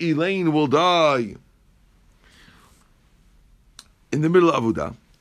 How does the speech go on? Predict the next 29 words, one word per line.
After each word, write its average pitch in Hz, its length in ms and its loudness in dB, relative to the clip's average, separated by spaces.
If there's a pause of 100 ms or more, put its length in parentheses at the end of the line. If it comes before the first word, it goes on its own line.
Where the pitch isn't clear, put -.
(400)
V'iglai 170 600 2
milta, 175 500 0 (280)
and 165 140 0
it'll 170 180 0
be 156 140 -2
clear, 208 420 0 (1200)
lemafreya, 160 680 0
backwards, 175 680 -2 (300)
the 160 140 0
gita, 208 540 2 (280)
the 143 160 4
ha 170 300 4
lav 143 280 -2
gita. - 300 -8 (560)
And 143 160 -4
therefore 202 360 4
we 165 160 -4
know 165 480 2 (380)
that 156 560 2
Gertrude's 196 560 2
get 175 240 2
is 123 140 -4
not 143 180 2
a 127 40 -2
get. 101 360 -8 (480)
V'avid 170 380 4
avodah 214 340 2
b'shtei 190 180 -4
betim. 226 340 -4